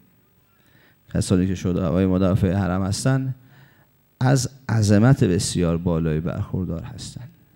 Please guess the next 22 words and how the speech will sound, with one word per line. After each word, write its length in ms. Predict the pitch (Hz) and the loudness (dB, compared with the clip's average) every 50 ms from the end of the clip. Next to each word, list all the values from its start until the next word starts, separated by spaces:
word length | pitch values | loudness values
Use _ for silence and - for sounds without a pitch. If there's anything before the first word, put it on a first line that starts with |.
| _ _ _ _ _ _ - - - - _ _ _ _ | _ _ _ _ _ _ -20 -20 -20 -20 _ _ _ _
و 60 | - 110 | 2 4
این 200 | 117 123 127 120 | 6 6 4 6
جمله 340 | 113 117 107 104 113 120 | 6 6 6 6 6 4
جمله 340 | 117 117 113 104 107 113 117 | 4 4 2 2 2 2 0
فوق‌العاده 960 | 120 - - - - 135 143 139 131 123 120 113 113 110 107 104 101 101 110 110 | 0 0 -2 2 2 4 4 4 2 2 2 0 0 2 2 0 0 0 -2 -4
دلانگیزیه 1200 | 110 110 107 95 92 92 90 87 85 90 92 92 104 107 104 101 95 98 92 87 85 85 87 87 90 90 - _ _ _ _ _ _ _ _ _ _ _ _ | -4 -2 -2 0 0 2 0 -2 -2 -4 -4 -2 0 0 0 -2 -2 0 0 0 0 -2 -4 -6 -10 -12 -16 _ _ _ _ _ _ _ _ _ _ _ _
که 380 | - 120 120 127 127 127 135 135 - - - - - _ _ _ _ _ _ _ _ - | 2 4 4 4 4 2 0 -2 -4 -8 -18 -20 -20 _ _ _ _ _ _ _ _ -2
عزیزانی 640 | 101 98 98 98 98 95 98 113 120 120 113 104 | 0 0 2 2 0 2 2 2 2 4 2 0
که 460 | 104 - 101 92 92 92 95 98 98 - - _ _ _ _ _ _ _ _ _ _ _ | -2 0 0 2 2 2 0 -2 -6 -10 -16 _ _ _ _ _ _ _ _ _ _ _
رفتن 560 | 101 104 98 - - - - 113 117 110 101 | 2 2 2 2 0 2 2 2 4 4 2
یا 200 | 92 95 98 98 | 2 2 2 2
نرفتن 920 | 98 98 107 120 135 131 107 107 101 110 - 113 113 123 127 123 123 131 - - - - - _ _ _ _ _ | 2 2 2 2 2 4 4 2 2 0 0 0 0 0 0 -2 -4 -6 -10 -12 -20 -20 -20 _ _ _ _ _
خطاب 560 | - - - 107 95 - - 127 131 131 120 | -12 -2 0 0 0 2 4 2 4 4 2
به 100 | 110 104 | 2 2
حضرت 400 | 101 92 98 95 95 95 - 95 | 0 -2 -2 -4 -6 -6 -4 -4
زینب 460 | 92 92 95 92 92 95 110 113 110 110 | -4 -2 0 0 0 0 -2 -4 -4 -4
می‌گن 220 | 101 101 104 110 | -4 -2 -2 -4
چی؟ 420 | - - - 107 104 107 110 113 - - | -6 -6 -4 -4 -2 -2 -4 -6 -8 -4
کلنا 680 | - 113 101 98 95 98 98 98 98 107 120 120 113 107 | 0 0 2 2 2 0 0 0 0 2 2 2 2 0
عباسک 1000 | - - 95 92 98 92 87 90 90 87 85 - - 92 87 87 - - - - - _ _ _ _ _ _ _ _ _ _ _ _ _ _ | 0 -4 -6 -6 -6 -6 -2 -2 -2 -2 -2 -4 -4 -6 -6 -6 -8 -12 -16 -16 -18 _ _ _ _ _ _ _ _ _ _ _ _ _ _
یا 220 | 107 104 107 104 101 | 2 4 6 6 6
زینب، 500 | 92 107 104 98 92 85 85 85 87 | 6 4 4 4 2 0 -2 -4 -6